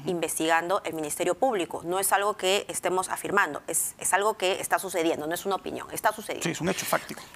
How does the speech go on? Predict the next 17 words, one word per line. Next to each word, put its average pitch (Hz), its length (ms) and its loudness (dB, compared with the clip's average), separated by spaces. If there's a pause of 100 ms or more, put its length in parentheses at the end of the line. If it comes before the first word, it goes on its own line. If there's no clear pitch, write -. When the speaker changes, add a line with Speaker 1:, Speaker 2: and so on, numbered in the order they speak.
Speaker 2:
Por 339 160 8
eso 359 180 4
es 294 220 4
que 294 220 4
el 254 120 4
primer 233 300 2
ministro 226 520 2
hoy 220 360 4 (220)
estuvo 208 600 4
ante 208 400 4
la 185 200 6
fiscal 185 520 2
de 175 140 0
la 170 100 4
Nación 165 500 0
también, 151 540 -2 (300)
porque 208 500 4